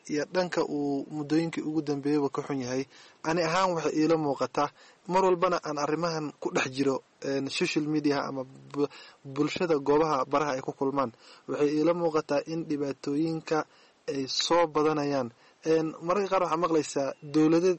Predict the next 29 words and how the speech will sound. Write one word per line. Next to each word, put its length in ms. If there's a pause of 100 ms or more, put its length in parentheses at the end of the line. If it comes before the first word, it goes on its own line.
(140)
iyo 160
dowlad 320
kale, 280 (520)
een, 220
account-deedii, 760 (560)
een, 300
ka 140
jabsatay. 440 (580)
Ee, 260
taas 380
waa 360
dhibaatooyinka 720
ugu 280
weyn 240
ee 100
maanta 220
ka 100
taagan. 260 (300)
Waxaa 260
sidoo 260
kale 160
dhici 180
karta 260
in 120
qof 180
Facebook 380
uu 100
kugu 220
caayo 200